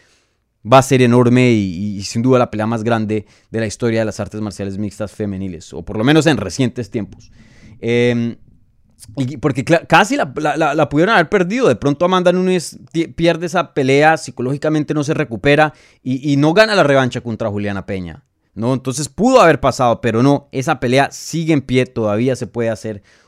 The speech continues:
hoy día. Entonces, en mi opinión, eso es lo que se tiene que hacer siguiente. Eh, sé que Ketlen Viera está por ahí, sé que Irene Aldana tiene una contrincante y una pelea, eh, ahora más tarde en, en el año.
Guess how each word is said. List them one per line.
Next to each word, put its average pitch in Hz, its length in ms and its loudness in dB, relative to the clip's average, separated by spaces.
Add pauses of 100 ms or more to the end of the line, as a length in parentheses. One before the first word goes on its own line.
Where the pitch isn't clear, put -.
(160)
hoy 123 260 0
día. 110 240 -6
Entonces, 135 480 -8 (340)
en 170 240 4
mi 175 120 4
opinión, 196 680 0
eso 170 260 0
es 170 60 -6
lo 175 140 -2
que 156 100 -4
se 123 140 -8
tiene 143 280 -4
que 127 80 -6
hacer 127 280 -4
siguiente. 120 600 -4 (500)
Eh, 113 600 -2
sé 165 240 0
que 170 140 -6
Ketlen 160 400 0
Viera 139 220 0
está 135 280 -2
por 117 140 0
ahí, 202 320 4
sé - 480 -4
que 135 400 0
Irene 120 260 -4
Aldana 120 300 -2
tiene 120 140 -4
una 117 120 -4
contrincante 123 720 -4
y 117 80 -4
una 107 180 -4
pelea, 107 380 -2 (460)
eh, 101 140 -8
ahora 110 220 0
más 113 200 -8
tarde 113 480 -4
en, 104 200 -10
en - 20 -6
el 110 140 0
año. 190 320 0